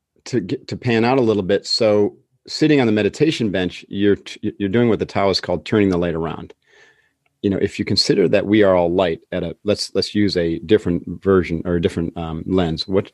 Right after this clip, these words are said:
you know, let's use the physics lens. From the physics lens, you know, we are,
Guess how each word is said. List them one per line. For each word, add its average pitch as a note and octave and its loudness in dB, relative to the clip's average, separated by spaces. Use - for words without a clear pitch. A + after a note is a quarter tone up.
you - -4
know, E2 -4
let's F#2 -4
use F#2 0
the F2 -6
physics F2 -2
lens. D#2 -10
From G#2 -2
the G#2 0
physics C#3+ 0
lens, F#2+ 0
you G2 2
know, F2+ 0
we F#2+ 2
are, F2 -2